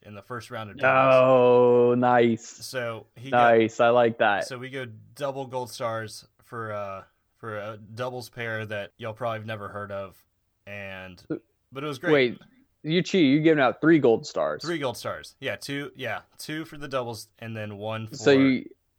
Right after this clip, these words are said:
Speaker 2: wow, so you're trying to cheat already on the first
Speaker 1: <laughs>
Speaker 2: installment of the gold star giveaway?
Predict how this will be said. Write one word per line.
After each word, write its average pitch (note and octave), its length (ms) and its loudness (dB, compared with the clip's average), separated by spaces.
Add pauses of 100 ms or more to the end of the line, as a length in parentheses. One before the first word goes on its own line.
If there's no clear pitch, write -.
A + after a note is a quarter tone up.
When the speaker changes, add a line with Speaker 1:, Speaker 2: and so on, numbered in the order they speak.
Speaker 2:
wow, B2+ 260 2
so C3 160 -4
you're B2+ 80 2
trying C#3 200 4
to B2+ 140 -4
cheat C#3 420 0 (100)
already C3 520 4 (240)
on B2+ 60 -4
the B2 100 -2
first - 460 0
Speaker 1:
<laughs> - 100 -12
Speaker 2:
installment B2+ 600 2
of B2 220 0
the B2 120 0
gold B2+ 260 2
star A#2+ 300 2
giveaway? C3 520 2